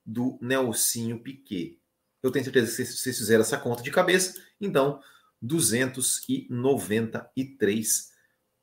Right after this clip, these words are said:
pódios. É isso aí, ó. É isso aí. É, pergunta do Kumatora Brasil, que inclusive, inclusive está aqui no chat. Ele falou assim: é, "Com o heróico ponto da Albon pela Williams, será o fim da linha para o Latifi?" Não, né?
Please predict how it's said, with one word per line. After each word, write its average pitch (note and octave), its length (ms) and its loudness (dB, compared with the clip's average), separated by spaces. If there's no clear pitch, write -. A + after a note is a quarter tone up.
pódios. - 1600 4
É F2 100 -2
isso - 240 -4
aí, B2 240 0
ó. D#2 200 -2
É F#2 120 -4
isso F#2+ 360 -6
aí. F2 280 -6
É, A2 260 6
pergunta A3+ 680 10
do E3+ 400 2
Kumatora A#3 440 10
Brasil, G#3+ 300 8
que G3+ 60 2
inclusive, G3 340 0
inclusive F#3 300 0
está A3+ 140 2
aqui A#3+ 160 0
no B3+ 80 0
chat. D3+ 360 2
Ele B2+ 100 -2
falou D3+ 180 -2
assim: A2 340 -6
é, A2 480 4
"Com A#3+ 160 6
o B3+ 40 10
heróico A3+ 420 8
ponto F#3+ 280 2
da B2+ 120 4
Albon C3+ 340 4
pela C3+ 180 2
Williams, B2+ 380 0
será F#3+ 160 2
o E3+ 80 4
fim A3+ 280 -6
da E3 100 6
linha D#3 260 2
para B2+ 180 2
o G#2+ 40 0
Latifi?" F#2 680 -6
Não, C3+ 540 0
né? C#3 260 -2